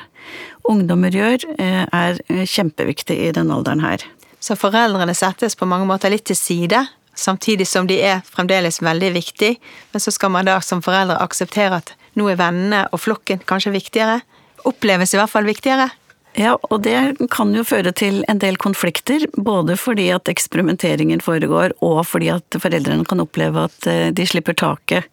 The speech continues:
Speaker 2: Mm.
Speaker 1: eh, og orienterer seg mot, eh, mot vennene sine. Eh, og i den alderen her så er det jo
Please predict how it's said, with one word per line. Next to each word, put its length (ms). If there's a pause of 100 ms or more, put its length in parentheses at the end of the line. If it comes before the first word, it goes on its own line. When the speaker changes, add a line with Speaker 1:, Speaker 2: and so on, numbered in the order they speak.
(100)
Speaker 2:
Mm. 300 (180)
Speaker 1:
eh, 200
og 260
orienterer 420
seg 220
mot, 260 (140)
eh, 560
mot 340
vennene 380
sine. 380 (960)
Eh, 320 (120)
og 200
i 160
den 240
alderen 360
her 180
så 180
er 60
det 100
jo 180